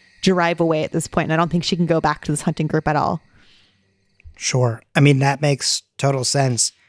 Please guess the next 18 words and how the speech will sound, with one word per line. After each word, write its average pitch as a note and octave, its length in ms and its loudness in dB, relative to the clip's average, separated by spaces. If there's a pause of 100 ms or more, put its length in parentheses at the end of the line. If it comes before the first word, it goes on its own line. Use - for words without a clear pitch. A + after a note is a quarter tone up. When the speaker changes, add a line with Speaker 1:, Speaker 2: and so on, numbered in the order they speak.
(400)
Speaker 2:
And D3+ 120 4
it's E3 140 4
very G3+ 240 6
possible E3 500 4
that C3 140 2
at B2+ 100 -4
this D3+ 160 4
point, C3+ 420 2 (600)
Taylor D3+ 360 4
also C3 480 2
may C3 160 6
not B2+ 240 4
be B2+ 120 -2
able B2 160 -4
to B2+ 100 -4
do B2 180 2
so. G#2+ 380 -6 (1600)
And F3 640 6